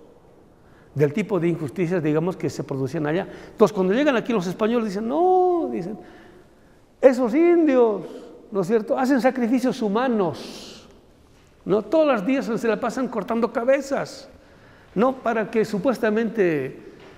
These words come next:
eh, el dios Sol siga moviéndose. Dicen, "No, y por eso lo vamos a invadir". Y, y, y nos invaden.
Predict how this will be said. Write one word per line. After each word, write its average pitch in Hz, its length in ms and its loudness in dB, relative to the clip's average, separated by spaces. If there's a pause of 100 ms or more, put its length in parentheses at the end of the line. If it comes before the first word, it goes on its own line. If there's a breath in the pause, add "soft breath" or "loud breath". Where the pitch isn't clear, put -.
(460 loud breath)
eh, 156 500 0
el 160 180 2
dios 202 220 2
Sol 156 880 0
siga 185 380 0
moviéndose. 196 600 -4
Dicen, 196 280 -6
"No, 311 280 2
y 180 60 -4
por 196 180 0
eso 214 100 -2
lo 190 80 2
vamos 180 220 -2
a - 20 2
invadir". 170 340 0 (300 loud breath)
Y, 117 60 -4
y, 123 480 -6
y 135 60 -8
nos 117 200 -8
invaden. 139 360 -6